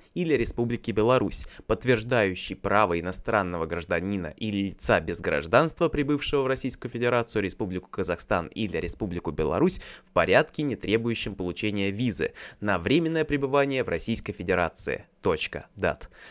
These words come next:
Служат для контроля за временным пребыванием в Российской Федерации иностранного гражданина или лица без гражданства. Let's translate it. <laughs> Maybe you understood it. It was a really nice broadcasting for you.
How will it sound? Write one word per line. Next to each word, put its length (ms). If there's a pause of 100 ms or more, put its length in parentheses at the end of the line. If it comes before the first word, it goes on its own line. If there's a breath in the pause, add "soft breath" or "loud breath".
Служат 560
для 120
контроля 580
за 180
временным 540
пребыванием 640
в 40
Российской 380
Федерации 500
иностранного 520
гражданина 680
или 300
лица 280
без 180
гражданства. 640 (480 loud breath)
Let's 260
translate 380
it. 160 (420 loud breath)
<laughs> 80
Maybe 420
you 280
understood 580
it. 200 (180)
It 240
was 220
a 80
really 220
nice 280
broadcasting 640
for 220
you. 200